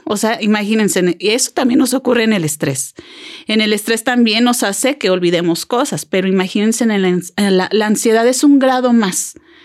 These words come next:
es un grado más fuerte. Entonces, sí, hay muchos problemas, y ahorita que decías con respecto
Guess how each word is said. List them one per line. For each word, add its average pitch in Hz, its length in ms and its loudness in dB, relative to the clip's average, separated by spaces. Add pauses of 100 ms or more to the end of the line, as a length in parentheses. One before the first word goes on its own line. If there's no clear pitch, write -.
(240)
es - 160 -4
un 240 80 2
grado 202 260 0
más 180 240 -2
fuerte. - 460 -8 (520)
Entonces, 208 540 0
sí, 269 340 0
hay 226 140 0
muchos 220 360 0
problemas, 233 600 0
y 220 40 2
ahorita 185 260 0
que 214 160 -2
decías 196 600 -2
con 196 200 -2
respecto 196 760 -4